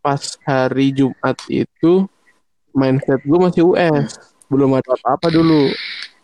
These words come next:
Speaker 1: Tapi seiring hari Sabtu, hari, eh, hari Jumat ke Sabtu, itu makin ada, apa namanya,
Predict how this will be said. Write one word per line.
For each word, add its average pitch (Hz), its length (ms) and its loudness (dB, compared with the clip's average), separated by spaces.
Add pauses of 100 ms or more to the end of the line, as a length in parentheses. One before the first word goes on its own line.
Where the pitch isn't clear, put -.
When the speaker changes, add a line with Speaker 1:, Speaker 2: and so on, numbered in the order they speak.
(960)
Speaker 1:
Tapi 165 480 -2 (400)
seiring 139 800 0
hari 131 240 -2
Sabtu, 170 560 -4
hari, 135 640 -6
eh, 139 160 -2
hari 135 240 0
Jumat 131 320 0
ke 143 80 -4
Sabtu, - 400 -2 (580)
itu 143 160 -2
makin 151 320 0
ada, 127 500 0 (140)
apa 147 160 -4
namanya, 143 340 0